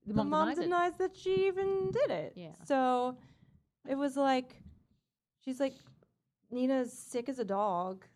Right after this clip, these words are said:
Speaker 2: the next morning. She
Speaker 1: Yeah.
Speaker 2: feels awful." Like, she felt awful leaving that restaurant.
Speaker 1: Yeah.
Speaker 2: And then when she asks her the next morning, the mom's like, "What are you talking about?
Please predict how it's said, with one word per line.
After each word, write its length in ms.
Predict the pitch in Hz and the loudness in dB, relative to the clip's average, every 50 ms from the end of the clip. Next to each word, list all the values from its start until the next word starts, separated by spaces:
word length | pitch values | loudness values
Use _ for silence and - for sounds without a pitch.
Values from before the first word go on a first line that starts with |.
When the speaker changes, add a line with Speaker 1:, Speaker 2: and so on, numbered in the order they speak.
| _ _ | _ _
Speaker 2:
the 60 | - | -6
next 300 | 208 208 196 202 _ _ | -6 -6 -6 -8 _ _
morning. 440 | 202 190 202 214 208 185 180 190 196 | -8 -6 -6 -6 -6 -6 -8 -8 -8
She 100 | - 208 | -8 -8
Speaker 1:
Yeah. 100 | 185 175 | -8 -4
Speaker 2:
feels 180 | 175 175 190 185 - | -4 -4 -6 -6 -6
awful." 680 | - 196 202 208 202 - 180 180 175 185 190 202 208 214 - _ _ | -6 -4 -4 -4 -6 -6 -8 -6 -6 -6 -8 -8 -10 -14 -18 _ _
Like, 120 | - 233 233 | -4 -4 -4
she 120 | - 262 262 | -4 -8 -4
felt 200 | 254 277 254 190 | 0 2 2 4
awful 340 | - 214 214 208 220 208 208 | 4 4 2 2 0 -2 0
leaving 300 | 208 214 214 208 214 208 | 0 -2 0 0 0 0
that 160 | 196 185 - | 0 -2 0
restaurant. 680 | 202 214 240 247 - - 220 196 185 175 175 180 185 185 | 0 -2 -2 -2 -4 -2 -2 0 2 0 0 0 -2 -2
Speaker 1:
Yeah. 360 | 180 175 175 170 165 165 165 165 - _ | -4 -4 -4 -4 -6 -6 -8 -10 -14 _
Speaker 2:
And 180 | - - 214 214 | -4 -2 0 0
then 160 | 226 220 226 | 0 0 2
when 120 | 226 226 220 | 0 -2 -2
she 180 | - - 220 | -2 -2 -2
asks 400 | 220 220 226 233 - - - - | 0 0 -2 -2 -6 -16 -12 -6
her 120 | - 233 220 | -4 -4 -2
the 100 | 214 220 | -2 -2
next 320 | 220 220 214 214 - - | -2 -2 -4 -4 -8 -10
morning, 680 | 247 233 247 254 262 247 220 208 202 202 208 214 214 214 _ _ _ _ _ _ _ _ _ _ _ | -6 -4 -2 0 0 0 0 -2 -2 -2 -4 -6 -8 -12 _ _ _ _ _ _ _ _ _ _ _
the 60 | - | -12
mom's 300 | 220 220 220 220 226 220 | -8 -6 -6 -6 -6 -6
like, 160 | 226 226 226 226 | -6 -6 -6 -6
"What 120 | - 285 294 | -6 -4 -4
are 40 | 311 | -4
you 80 | 311 | -4
talking 320 | 302 320 311 320 311 269 220 | -4 -4 -6 -4 -4 -6 -4
about? 340 | 185 180 170 170 175 - | -4 -4 -4 -4 -6 -10